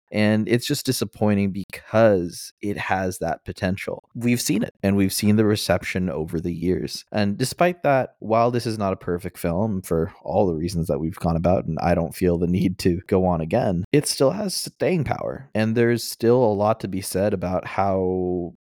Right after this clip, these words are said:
intangibly entertaining I find this film. And with that, I'm trying my best to be objective. I think that despite the fact that it may not have been the most effective storytelling,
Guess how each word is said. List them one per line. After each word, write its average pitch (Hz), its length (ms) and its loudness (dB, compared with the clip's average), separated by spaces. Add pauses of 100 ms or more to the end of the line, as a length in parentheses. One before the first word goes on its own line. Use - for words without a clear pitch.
(160)
intangibly 104 1200 -2
entertaining 95 680 0
I 87 100 0
find 87 280 0
this 85 160 -2
film. 85 380 -2 (140)
And 92 440 0 (180)
with 110 360 0
that, 95 300 0
I'm 95 100 -4
trying 101 320 0
my 95 120 -2
best 92 300 -4
to 98 60 -10
be 92 160 -2
objective. 87 800 0 (180)
I 104 140 2
think 113 260 -4
that 98 340 0
despite 107 640 0
the 117 100 -2
fact 92 480 0
that 87 360 0
it 90 200 -2
may 98 160 0
not 95 240 2
have 92 200 0
been 90 140 -2
the 90 60 0
most 87 220 -4
effective 92 460 -2
storytelling, 95 800 0